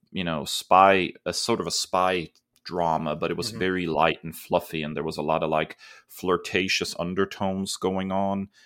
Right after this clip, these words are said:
Speaker 1: on during various assignments. And I just, you know,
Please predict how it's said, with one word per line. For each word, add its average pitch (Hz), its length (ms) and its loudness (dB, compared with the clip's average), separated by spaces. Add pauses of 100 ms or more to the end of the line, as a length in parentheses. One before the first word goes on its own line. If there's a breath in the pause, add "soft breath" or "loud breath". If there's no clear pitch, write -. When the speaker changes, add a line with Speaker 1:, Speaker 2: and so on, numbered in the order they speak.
(160 soft breath)
Speaker 1:
on 92 240 0
during 90 300 0
various 90 380 2
assignments. 90 680 -2 (260 loud breath)
And 92 160 0
I 85 100 2
just, 92 260 -4
you 92 100 -8
know, 85 220 -4